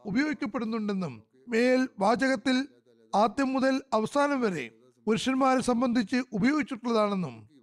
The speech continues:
മനസ്സിലാക്കാൻ കഴിയുന്നതാണ്. ചുരുക്കത്തിൽ ഉടമ്പടികളുടെ ഭാഷ വിശദീകരിക്കുന്നതിന്റെ തത്വങ്ങളനുസരിച്ച് തീർച്ചയായും ഈ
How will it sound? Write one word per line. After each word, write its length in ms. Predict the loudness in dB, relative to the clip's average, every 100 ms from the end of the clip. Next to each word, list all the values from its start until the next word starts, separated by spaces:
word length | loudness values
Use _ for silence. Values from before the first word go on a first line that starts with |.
| -4
മനസ്സിലാക്കാൻ 880 | -2 0 -2 0 2 2 2 0 0
കഴിയുന്നതാണ്. 720 | -2 0 2 0 0 0 -2 -4 -14 _ _ _ _ _ _ _ _
ചുരുക്കത്തിൽ 440 | 0 2 0 2 2 2
ഉടമ്പടികളുടെ 600 | 2 4 2 2 2 2
ഭാഷ 240 | 2 2 2
വിശദീകരിക്കുന്നതിന്റെ 840 | 2 2 2 2 0 0 0 2
തത്വങ്ങളനുസരിച്ച് 880 | 0 0 0 0 0 0 0 0 -2 -4 -10 _ -20 _ 0
തീർച്ചയായും 720 | 0 0 2 4 4 2 -2 -4
ഈ 100 | 0